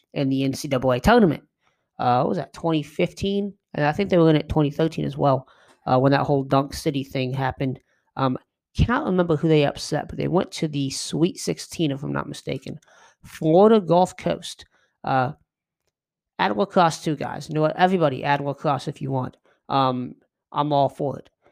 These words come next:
uh, as I know many of y'all are as well. So that's some background on what the A sun is doing. They're trying to become an F B S conference.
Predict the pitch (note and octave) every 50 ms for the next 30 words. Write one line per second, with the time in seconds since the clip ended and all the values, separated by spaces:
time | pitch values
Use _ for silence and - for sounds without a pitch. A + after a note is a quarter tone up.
0 | _ _ _ _ _ - A#2+ A#2+ B2 C3+ C3 C3 D3 D#3+ - C#3+ C#3 C3+ C3+ C3+
1 | B2+ B2+ C#3+ C3+ C3 C#3 C3+ C3+ C3 B2+ - D3 C#3 B2 B2 C3 C3+ - - -
2 | C3 C3 - - - C3 - - D3+ F#3+ F#3 D3+ - - _ _ _ _ _ _
3 | _ _ _ _ _ _ _ _ _ _ _ _ _ _ _ _ _ _ _ _
4 | _ _ _ _ _ - - - F#3+ G3 A3 A#3+ B3 - - C4 G#3+ F3+ F#3 F3+
5 | F3+ - - E3+ D#3 D3 D3 D3 C#3+ C3+ C3+ C#3+ D#3 D#3+ - - - D3+ C#3+ C#3+
6 | - - _ _ _ _ _ _ _ _ _ _ _ _ - E3+ E3 D#3+ D#3 -
7 | F#3 E3 D3+ C#3+ C3+ C3 C#3 D#3 D3+ B2+ - - - _ _ - - D3+ D#3 D#3
8 | D#3 D#3 - - - F#3 F#3+ G3+ A3+ A#3+ A#3+ A3+ A3 - - G#3+ G3+ F#3 E3+ F3+
9 | F3 F3 F3 - F#3 F3+ E3+ E3 D3+ D3 - C#3+ D#3 D#3+ D#3 - _ - D#3+ D3+
10 | D3+ C#3+ C#3 C#3+ - - - - - D#3+ C#3 C3+ C#3 C#3+ - - - - - -
11 | - - -